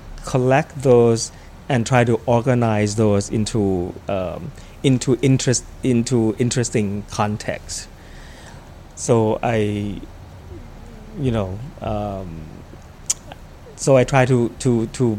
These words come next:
to buy what I can and what I found interesting on, in the market, and try,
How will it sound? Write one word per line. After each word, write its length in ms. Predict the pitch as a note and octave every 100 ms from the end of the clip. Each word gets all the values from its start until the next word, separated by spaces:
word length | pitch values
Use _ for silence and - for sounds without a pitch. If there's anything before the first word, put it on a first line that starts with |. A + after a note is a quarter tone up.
| -
to 160 | B2+ A2
buy 340 | A2 A2 G#2
what 140 | A#2
I 100 | A#2+
can 540 | A2 - A2+ A2 C3+ D3
and 260 | B2 G#2+ G#2+
what 140 | G#2+
I 80 | G#2
found 260 | - G#2
interesting 520 | G2+ A#2 B2+ - B2+ A2+
on, 220 | A#2 A2+
in 120 | -
the 60 | A#2+
market, 480 | G#2+ G#2 G#2 C3 D3 - - - -
and 200 | A2+ G#2
try, 280 | A#2 G#2+